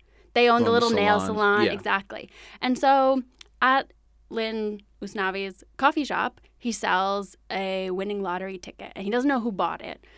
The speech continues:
Speaker 1: um, but it's obviously someone in the community because they're the only people who go there. Turns out, um, his grandma won the ticket for ninety-six thousand dollars.
Speaker 2: Right.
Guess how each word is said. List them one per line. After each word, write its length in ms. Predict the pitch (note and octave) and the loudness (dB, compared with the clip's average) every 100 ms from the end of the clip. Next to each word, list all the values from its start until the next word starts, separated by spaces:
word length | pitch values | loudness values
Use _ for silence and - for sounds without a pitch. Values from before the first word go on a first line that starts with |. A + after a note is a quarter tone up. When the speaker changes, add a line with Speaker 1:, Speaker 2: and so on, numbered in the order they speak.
| - - | -20 -8
Speaker 1:
um, 220 | - F#3+ F#3+ | -4 -4 -4
but 120 | G3+ | -8
it's 140 | G3 - | -8 -8
obviously 380 | G3 A#3 - | -8 -8 -10
someone 420 | F#3 F#3 F#3 F3+ - | -10 -8 -6 -8 -8
in 120 | G#3+ | -10
the 80 | F#3+ | -10
community 480 | - G3+ G#3+ G3+ F3+ | -10 -10 -10 -10 -12
because 300 | G3+ - F#3 | -14 -18 -14
they're 140 | G3 | -12
the 60 | G3 | -10
only 120 | - | -12
people 260 | F3+ F#3+ G#3 | -12 -12 -12
who 40 | |
go 180 | - - | -10 -10
there. 200 | - - _ - _ | -10 -18 _ -20 _
Turns 300 | - D4 C#4+ | -2 2 4
out, 380 | G3 F#3 F#3+ - _ _ | 4 2 -2 -6 _ _
um, 500 | F#3+ F#3 E3 - G3 _ _ | -4 -4 -6 -10 -14 _ _
his 140 | G#3 | -12
grandma 420 | G3 B3 B3 - G3 _ | -6 -4 -4 -6 -12 _
won 160 | G3 F#3 | -6 -6
the 60 | |
ticket 360 | - F3 - - | -8 -10 -12 -12
for 220 | F#3 - - | -12 -12 -10
ninety-six 560 | G3 F3 F#3 - - | -8 -6 -8 -12 -16
thousand 340 | - - F#3 A3 | -14 -14 -10 -10
dollars. 400 | - - B3 F#2+ | -8 -8 -8 -8
Speaker 2:
Right. 140 | F#2+ | -12